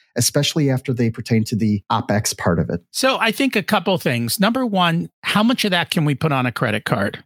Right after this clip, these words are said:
Speaker 2: 'Cause if it's on a credit card, you go back to a set rhythm, right? Your credit card's due on X date. You usually get twenty days notice. And if you wanna bother to look, you can get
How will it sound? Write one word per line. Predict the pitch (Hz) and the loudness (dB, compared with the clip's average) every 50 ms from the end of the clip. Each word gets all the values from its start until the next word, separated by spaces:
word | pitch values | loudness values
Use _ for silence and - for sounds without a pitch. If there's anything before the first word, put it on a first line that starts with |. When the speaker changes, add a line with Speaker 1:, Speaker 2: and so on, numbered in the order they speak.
| _ - | _ -2
Speaker 2:
'Cause | 185 151 196 | 0 2 2
if | 196 190 | 2 0
it's | 185 - 254 | 0 0 0
on | 262 269 269 | 2 2 2
a | 254 | 0
credit | - - 233 226 220 190 - | 0 0 0 0 0 0 0
card, | - 175 156 147 135 127 135 | 0 0 0 0 0 -2 -2
you | 147 151 | -2 0
go | 139 165 151 | 0 0 0
back | 120 - 170 156 156 - - | 0 0 0 0 0 -2 -2
to | - 180 151 | -2 0 0
a | 139 | 2
set | - - - - - - | 2 2 2 0 0 0
rhythm, | 143 139 131 110 98 95 107 | 0 0 0 -2 -2 -2 0
right? | 113 135 160 - | 0 0 0 -2
Your | 156 135 | -4 -4
credit | - - 185 160 160 - | -2 0 0 0 -2 -2
card's | - 175 160 156 135 - - | -2 -2 -2 -2 -2 -4 -4
due | - 170 165 160 160 156 | -2 0 0 0 0 0
on | 160 143 147 | 0 0 2
X | 147 147 - - - - | 0 0 -2 -4 -4 0
date. | - 240 247 247 226 - _ | 0 2 2 2 0 -2 _
You | - 147 147 | 0 2 2
usually | 151 147 127 165 156 147 | 2 2 2 0 0 0
get | 139 135 143 135 131 - _ - | 0 0 -2 -2 -2 -6 _ -10
twenty | - - 175 170 165 160 151 | -4 -2 0 0 0 0 0
days | 156 151 147 147 143 139 127 - - | 0 0 0 0 0 0 0 0 0
notice. | 160 175 220 240 240 233 240 226 - - - - | 2 2 2 2 2 0 0 0 0 0 0 2
And | 151 139 135 131 131 | 2 2 2 0 0
if | 147 151 147 139 - - | 0 0 -2 -2 0 0
you | 151 143 139 | -2 -2 0
wanna | 151 156 151 151 135 | 0 0 0 0 0
bother | 120 147 143 147 147 143 | 0 0 0 0 -2 -2
to | 139 147 | -2 -2
look, | 139 156 226 233 - - | 0 0 0 0 0 -2
you | 170 160 - | -2 -2 0
can | - 151 | 0 0
get | 143 160 151 147 | 2 2 0 0